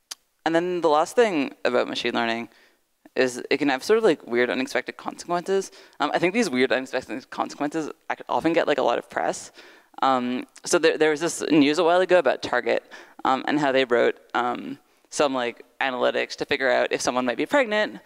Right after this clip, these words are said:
um, and then they could s-, send the, send them, like, cool coupons, um, on, like, for, like, maternity clothing. Um, and they wrote the stuff, and it totally worked. Um, and then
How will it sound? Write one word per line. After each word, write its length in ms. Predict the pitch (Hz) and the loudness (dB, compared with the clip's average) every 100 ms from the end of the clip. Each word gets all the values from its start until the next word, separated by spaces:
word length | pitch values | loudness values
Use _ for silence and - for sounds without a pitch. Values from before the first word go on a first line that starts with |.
| - - - | -20 -10 -2
um, 180 | 156 | -2
and 80 | 156 | 0
then 80 | 156 | 2
they 100 | 156 | 2
could 180 | 156 151 | 2 0
s-, 160 | - | 0
send 180 | 147 135 | 0 0
the, 180 | 131 - | -2 -2
send 240 | - 139 | -4 -2
them, 160 | 135 135 | -2 0
like, 320 | 127 123 - - - | 0 -2 -8 -20 -2
cool 220 | 208 180 | 0 2
coupons, 680 | 247 196 160 147 151 - - - _ _ - | 2 4 2 0 -4 -10 -16 -20 _ _ 0
um, 400 | 143 135 123 117 _ _ _ _ _ - - | 2 2 -2 -8 _ _ _ _ _ -20 -4
on, 120 | 151 | 0
like, 220 | 143 131 - | 0 0 2
for, 100 | 147 | 2
like, 100 | 135 | 0
maternity 460 | 139 160 147 123 | -2 -2 -2 -2
clothing. 400 | 131 87 101 85 - _ _ _ | -2 0 -2 -6 -14 _ _ _
Um, 320 | - 127 123 - - | 0 0 -2 -6 -4
and 380 | 156 156 - 147 | -4 -4 -4 0
they 120 | 151 | 4
wrote 160 | 190 | 4
the 80 | 233 | 2
stuff, 260 | 226 127 127 | 2 2 2
and 100 | 139 | -2
it 100 | - | 0
totally 280 | 190 220 160 | 2 4 2
worked. 380 | 123 120 - - - _ - | 0 0 -6 -20 -20 _ 0
Um, 200 | 147 143 | 0 0
and 140 | 156 160 | -2 0
then 200 | 151 | -2